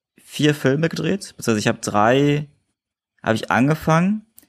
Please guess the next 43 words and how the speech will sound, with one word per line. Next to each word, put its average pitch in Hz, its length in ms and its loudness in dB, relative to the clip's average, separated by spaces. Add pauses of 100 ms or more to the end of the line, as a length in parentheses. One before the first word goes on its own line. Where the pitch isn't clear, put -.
(160)
Den 117 120 -2
vierten 135 380 0
werde 120 200 2
ich - 80 -8
jetzt - 240 -4
dieses 113 220 4
Jahr 104 120 2
endlich 90 220 -4
fertigstellen 110 680 -2
können, 104 280 -2
weil 107 100 2
der 104 80 0
halt 98 120 -4
sehr 104 140 -2
komplex - 500 -6
ist 82 220 -8
und 101 140 -6
sehr 92 200 -4
groß. 104 480 -4 (580)
Aber 107 240 2
die 120 200 2
drei 110 240 2
Filme, 117 220 2
die 107 40 2
ich - 60 -4
da 104 100 2
gemacht 101 400 0
habe, 104 100 0
die 95 120 -2
waren 98 160 0
wirklich - 240 -4
so, 98 240 -2
kann - 160 -4
man 92 100 -2
sagen, 92 400 0
der 85 180 -4
Startpunkt - 560 -4
für - 120 -10
meine 90 180 -2
Karriere. 107 640 -2 (540)
Ähm, 90 640 0
weil 92 300 2
die, 85 400 -2